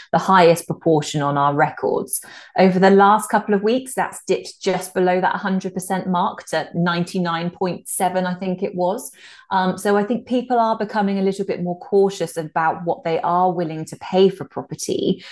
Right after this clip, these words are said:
Um, but that's still sort of well up on where the market was in, in twenty nineteen times. So undoubtedly, I think we are gonna see some softening of prices and perhaps some very small price falls in some markets that are particularly unaffordable.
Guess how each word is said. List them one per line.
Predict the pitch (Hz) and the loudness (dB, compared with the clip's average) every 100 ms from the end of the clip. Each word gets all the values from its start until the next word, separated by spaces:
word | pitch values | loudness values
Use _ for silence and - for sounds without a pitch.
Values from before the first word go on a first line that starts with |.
| - - | -20 -4
Um, | - 160 165 | 2 4 2
but | - | 2
that's | 190 185 | 0 0
still | - - 285 240 | -6 2 4 4
sort | - 196 180 | 4 0 0
of | 160 | -4
well | 170 185 180 | 0 2 2
up | 165 165 | 0 -2
on | 160 160 | -6 -4
where | 160 151 | -4 -4
the | |
market | 156 156 151 - 151 | -6 -6 -6 -8 -6
was | 147 143 | -6 -4
in, | 147 | -6
in | 160 | -6
twenty | 151 - 147 - | -4 -4 -4 -4
nineteen | 147 143 143 - 147 139 | -4 -4 -6 -6 -6 -4
times. | 127 127 - - - | -4 -4 -4 -4 -6
So | - 156 151 - - - - | 0 2 0 -2 -20 -20 0
undoubtedly, | 185 180 208 226 220 208 214 196 | 2 4 4 4 2 2 6 6
I | |
think | 185 180 | 4 -2
we | 165 170 | 0 0
are | 170 | 2
gonna | 180 185 | 0 -2
see | 185 196 | -2 -2
some | 185 190 190 | -2 -4 -4
softening | - 196 - 196 | -4 -6 -4 -2
of | 190 190 | -2 -2
prices | 202 196 190 196 226 247 _ _ _ | -2 -2 -2 0 0 -2 _ _ _
and | 180 180 | -8 -6
perhaps | 196 - 196 - - | -6 -4 -4 -2 -4
some | - 180 | 0 2
very | 180 175 175 | 4 6 4
small | - - 185 190 | 2 2 4 4
price | 185 185 175 - | 2 -2 -2 -2
falls | 175 170 165 | -2 -2 -2
in | 165 | -6
some | - 180 170 | -2 -2 0
markets | 165 160 - - - | -2 -4 -6 -8 -6
that | - | -8
are | - | -6
particularly | - - - 170 165 | -6 -6 -4 -2 0
unaffordable. | 160 165 - 170 165 - 160 175 | -2 -4 0 0 0 -2 0 0